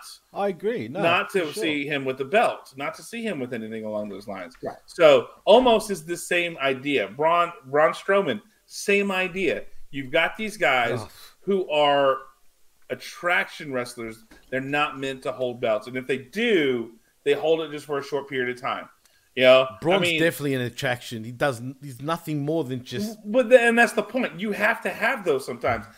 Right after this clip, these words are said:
Speaker 2: Look, Jimmy,
Speaker 1: No, I agree.
Speaker 2: that's why, that's why they make vanilla ice cream, chocolate ice cream, and
Speaker 1: Oh,
Speaker 2: every now and
Speaker 1: I'm
Speaker 2: then we
Speaker 1: agreeing
Speaker 2: have
Speaker 1: with you.
Speaker 2: strawberries.
Speaker 1: <laughs>
Speaker 2: And, you know,
Speaker 1: I'm actually agreeing with you
Speaker 2: yeah,
Speaker 1: guys.
Speaker 2: I
Speaker 1: I'm
Speaker 2: know,
Speaker 1: not
Speaker 2: I,
Speaker 1: actually going against it.
Speaker 2: I know, but I'm just saying this. Braun and Omos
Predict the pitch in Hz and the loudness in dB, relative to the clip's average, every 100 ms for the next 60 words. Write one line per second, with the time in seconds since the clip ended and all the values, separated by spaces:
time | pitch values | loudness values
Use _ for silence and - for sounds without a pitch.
0 | _ 180 151 - 127 180 - 143 165 196 | _ 2 2 0 -4 -4 0 0 0 2
1 | 226 226 214 208 214 202 196 196 190 175 | 2 4 6 6 4 0 0 0 0 -2
2 | 165 135 135 147 196 190 190 - 196 190 | -4 -6 -2 0 0 0 -2 -6 -8 -6
3 | 190 175 175 160 165 170 165 - - 185 | -2 -2 0 -2 -2 -8 -10 -14 -8 0
4 | 220 247 254 285 294 233 208 196 381 427 | 2 2 4 4 4 4 4 6 6 6
5 | 339 247 220 196 135 107 - - _ - | 4 6 8 8 6 2 -2 -10 _ -4
6 | 208 175 175 165 190 165 180 240 214 233 | -4 0 0 2 4 6 6 4 0 -4
7 | 185 190 226 233 175 220 156 123 233 254 | 0 2 2 0 2 4 6 6 6 6
8 | 240 240 240 180 175 160 139 170 - 110 | 6 6 4 0 2 2 2 -2 -2 -8
9 | 95 - 175 190 196 208 165 180 170 170 | -10 -8 0 2 4 4 4 2 0 -2
10 | 220 185 143 147 196 - 151 131 131 _ | -4 -4 -6 -8 -8 -10 -20 -20 -20 _
11 | 135 160 185 202 202 175 156 175 175 | -8 -2 0 0 -2 -4 -4 -4 -4